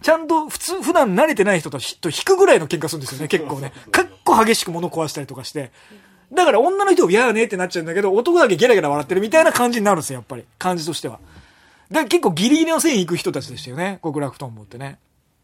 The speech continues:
Speaker 1: まあだから、めちゃイケで復活するんですかね。まあ最近めちゃイケを見てないからどう、だから最近ね、俺めちゃイケ動画探してよく見てんですよ。
Speaker 2: はいはい。
Speaker 1: こう空白を埋めるように。めちゃ、めちゃイケって最近見てた？
Speaker 2: うん、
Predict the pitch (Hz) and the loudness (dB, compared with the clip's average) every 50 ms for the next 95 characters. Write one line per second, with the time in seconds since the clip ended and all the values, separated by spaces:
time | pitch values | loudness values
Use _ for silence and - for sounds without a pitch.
0 | _ _ _ _ _ _ _ _ _ - - - _ _ _ _ _ _ _ _ | _ _ _ _ _ _ _ _ _ -20 -20 -20 _ _ _ _ _ _ _ _
1 | _ _ - 151 151 165 156 143 131 127 127 131 143 143 156 190 - 202 196 190 | _ _ -6 -6 -4 -4 -4 -4 -6 -8 -12 -12 -12 -8 -8 -6 -4 -2 -2 -2
2 | 180 202 190 180 - - - 220 202 - - - 269 262 180 131 110 - - 117 | -2 -2 -2 -4 -4 -6 -6 -6 -6 -6 -6 -8 -8 -8 -8 -10 -12 -14 -14 -10
3 | 143 165 147 127 110 104 _ _ _ _ _ _ - 175 165 151 - - 277 302 | -8 -6 -6 -8 -10 -16 _ _ _ _ _ _ -8 -6 -4 -4 0 0 0 0
4 | 311 294 330 330 311 302 294 302 294 294 330 294 294 320 285 247 214 208 185 160 | 0 0 -2 -2 -2 -4 -4 -4 -2 -2 -2 -2 -2 -2 -2 0 0 0 0 0
5 | 151 139 120 143 139 - 160 147 135 123 - _ _ - - 196 - 269 285 285 | -2 -4 0 2 2 2 2 0 -2 -8 -12 _ _ -6 -4 -2 2 2 2 2
6 | 294 285 269 202 175 151 156 165 160 - 220 226 220 208 160 196 220 214 202 - | 0 -2 -2 -2 -2 -2 -4 -4 -2 0 0 0 0 0 2 2 2 2 0 -2
7 | 208 175 185 185 185 220 180 160 190 226 - 156 117 107 98 - 107 101 _ _ | -4 -4 -2 -2 -2 -2 -2 -4 -8 -8 -8 -10 -12 -12 -18 -20 -20 -20 _ _
8 | _ _ _ _ _ _ _ - 156 151 - - 220 208 202 185 185 185 160 156 | _ _ _ _ _ _ _ -8 -8 -6 -4 -2 0 2 2 2 2 2 2 2
9 | 165 175 170 170 160 135 117 104 98 _ _ _ _ _ _ _ _ - - - | 0 -2 -4 -4 -6 -8 -10 -16 -20 _ _ _ _ _ _ _ _ -20 -20 -20
10 | - - - - - - - _ - - 95 - - 127 135 160 180 240 254 359 | -20 -20 -20 -20 -20 -20 -20 _ -18 -16 -14 -12 -12 -12 -8 -4 -4 0 0 2
11 | 359 370 349 349 359 349 294 - - - 294 294 277 - 175 214 285 247 - - | 2 4 4 4 2 2 2 -4 -4 -2 -2 -2 -2 -2 -4 -4 -4 -4 -6 -6
12 | 95 107 | -8 -20